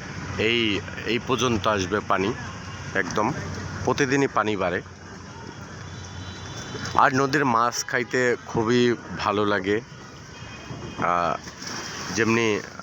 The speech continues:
চাষের মাছ, মাছ তারা, আহ, অনেক সময় মেডিসিন দিয়ে, মেডিসিন খাওয়ায় বড় করে,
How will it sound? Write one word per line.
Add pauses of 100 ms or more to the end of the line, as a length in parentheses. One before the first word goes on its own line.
(160)
চাষের
মাছ,
মাছ (280)
তারা, (800)
আহ,
অনেক
সময় (380)
মেডিসিন
দিয়ে, (680)
মেডিসিন
খাওয়ায়
বড়
করে,